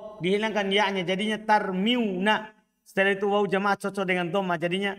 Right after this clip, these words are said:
tarmuna. Jadinya tarmuna, hilang wawnya karena ketemu dua sukun.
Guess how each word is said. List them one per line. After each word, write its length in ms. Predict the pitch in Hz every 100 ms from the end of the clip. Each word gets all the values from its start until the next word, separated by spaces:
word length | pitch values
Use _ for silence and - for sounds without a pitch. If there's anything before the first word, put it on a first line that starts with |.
| -
tarmuna. 760 | 190 160 151 143 160 151 143 147 _ _ _ _ _ _ _ _ _ _ _ _ _ _ _ _ _ _ _ 147
Jadinya 340 | 180 190 220 247 - - -
tarmuna, 720 | 202 170 160 165 185 170 160 180 - -
hilang 400 | 254 233 180 165
wawnya 480 | 175 180 160 135 139 _ _ _ -
karena 180 | 190 185
ketemu 320 | 180 190 185
dua 160 | 170 156
sukun. 380 | 185 180 -